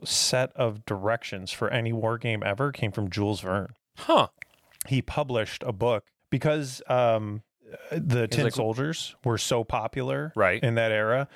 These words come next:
Speaker 1: Everyone had 'em. Kids had them. And of course, it was, you know, as is always the case with toys, apparently even back then, um, adults had a bunch of them.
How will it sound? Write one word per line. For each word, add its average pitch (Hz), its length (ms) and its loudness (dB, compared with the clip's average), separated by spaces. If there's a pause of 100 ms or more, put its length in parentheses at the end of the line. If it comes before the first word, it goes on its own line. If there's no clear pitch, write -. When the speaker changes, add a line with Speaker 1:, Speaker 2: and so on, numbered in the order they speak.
(160)
Speaker 1:
Everyone 131 340 0
had 101 200 -2
'em. 95 100 -6
Kids 127 280 -2
had 117 240 0
them. 113 240 0
And 104 120 2
of 95 80 -4
course, 110 260 -2
it 107 40 0
was, 95 180 -4
you 135 100 0
know, 92 140 4
as 110 260 2
is 104 140 -2
always 104 380 0
the 98 60 -8
case 98 280 -4
with 95 80 -6
toys, 92 340 0
apparently 95 380 -2
even 92 180 -2
back 80 180 -2
then, 95 200 -2 (520)
um, 101 580 0 (180)
adults 139 320 0
had 113 120 -4
a 104 40 -6
bunch 139 180 -4
of 92 120 -8
them. 101 140 -10